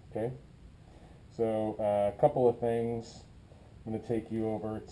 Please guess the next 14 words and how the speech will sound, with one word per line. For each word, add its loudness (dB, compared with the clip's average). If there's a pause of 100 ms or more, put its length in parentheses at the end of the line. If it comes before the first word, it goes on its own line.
to -6
the -4
sink -6 (340)
and -6 (640)
talk 0
about 2 (1400)
cleaning, 0 (560)
prepping, 2 (720)
and -2 (1600)
what -6
needs -8
to -8
be -6
done. -2